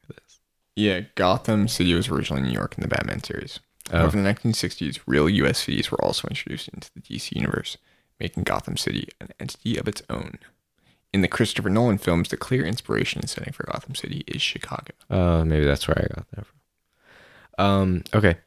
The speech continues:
Speaker 1: So now that you've plagiarized a Wikipedia entry on this show, uh, <laughs> okay. Did you credit your source, by the way?
Speaker 2: Uh, Wikipedia.
Speaker 1: Yeah.
Speaker 2: Mm.
Speaker 1: Um,
Speaker 2: How'd you know that was Wikipedia?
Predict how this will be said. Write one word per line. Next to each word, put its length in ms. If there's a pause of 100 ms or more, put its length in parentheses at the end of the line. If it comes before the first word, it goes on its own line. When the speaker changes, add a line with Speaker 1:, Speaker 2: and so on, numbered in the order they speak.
(420)
Speaker 1:
So 340
now 200
that 100
you've 160
plagiarized 600
a 80
Wikipedia 560
entry 340
on 160
this 100
show, 500 (460)
uh, 720 (240)
<laughs> 300
okay. 300 (240)
Did 140
you 60 (260)
credit 320
your 100
source, 300
by 120
the 100
way? 100 (440)
Speaker 2:
Uh, 240
Wikipedia. 500 (140)
Speaker 1:
Yeah. 100 (400)
Speaker 2:
Mm. 260 (120)
Speaker 1:
Um, 640 (120)
Speaker 2:
How'd 120
you 80
know 80
that 80
was 120
Wikipedia? 500